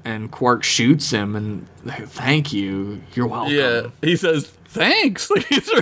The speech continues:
Speaker 2: really, like,
Speaker 1: Yeah.
Speaker 2: it's, it's very, like, Eddie Murphy-ish, I think, whenever
Speaker 1: It's,
Speaker 2: I see
Speaker 1: it's
Speaker 2: it.
Speaker 1: very, like, genuine. It's a
Speaker 2: Yeah.
Speaker 1: genuine thanks. Like, you
Speaker 2: Yeah.
Speaker 1: didn't see that coming.
Speaker 2: Yeah.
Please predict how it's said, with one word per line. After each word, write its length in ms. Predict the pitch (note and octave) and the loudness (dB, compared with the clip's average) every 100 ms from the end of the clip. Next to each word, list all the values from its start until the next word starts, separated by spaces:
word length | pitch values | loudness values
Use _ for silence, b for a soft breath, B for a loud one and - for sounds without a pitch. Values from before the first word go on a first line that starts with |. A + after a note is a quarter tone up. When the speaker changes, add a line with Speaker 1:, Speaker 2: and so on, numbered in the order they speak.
| - | 2
Speaker 2:
really, 380 | C4+ F4+ - C#4 | 2 2 2 4
like, 120 | E3+ | 4
Speaker 1:
Yeah. 240 | A2+ A2 A2+ | 2 0 -2
Speaker 2:
it's, 220 | - D4+ G3+ | -4 -2 2
it's 160 | F3+ | 2
very, 220 | F#3+ G#3+ C4+ | 2 2 2
like, 160 | A3 E3 | 2 2
Eddie 300 | E3+ F#3+ F3 | 2 4 4
Murphy-ish, 1400 | C#3+ C3+ C#3+ - F#3 F3+ F3+ F#3 B3 G3 G#3 - - - | 4 4 4 2 2 4 4 4 2 2 0 0 -2 2
I 140 | G3 | 2
think, 300 | G3+ A3 A#3+ | 2 2 2
whenever 320 | G#3+ F3+ F3+ | 2 2 4
Speaker 1:
It's, 180 | F#3+ E3 | 2 2
Speaker 2:
I 20 | |
see 140 | F3 E3+ | 2 4
Speaker 1:
it's 160 | G#3 E3 | 2 2
Speaker 2:
it. 20 | |
Speaker 1:
very, 300 | G3+ B3+ C#4+ | 2 4 4
like, 220 | G#3+ D3+ | 4 2
genuine. 840 | B2+ C3+ D3+ E3+ D3+ A2 A#2+ D3+ | 0 2 2 4 2 0 -6 -6
It's 180 | D#3+ D3+ | -6 0
a 80 | F3 | 2
Speaker 2:
Yeah. 360 | C#3+ - C3 A#2+ | 4 4 4 4
Speaker 1:
genuine 340 | E3 C#3 B2 - - | 4 2 -2 -12 -10
thanks. 800 | - B2+ C4+ D#3 A2+ - - - | -2 2 2 0 -2 0 0 0
Like, 220 | E3 C3+ | 0 0
you 100 | D#3 | 2
Speaker 2:
Yeah. 100 | F#3 E3 | 2 4
Speaker 1:
didn't 160 | C#3 | 4
see 220 | B2 E3 E3 | 2 2 2
that 200 | D3 C#3 | 2 0
coming. 600 | C#3 C3 A#2 G2+ A#2 C3 B B B B B | 2 2 2 -2 -10 -12 B B B B B
Speaker 2:
Yeah. 360 | - A#2+ G#2+ | 2 4 2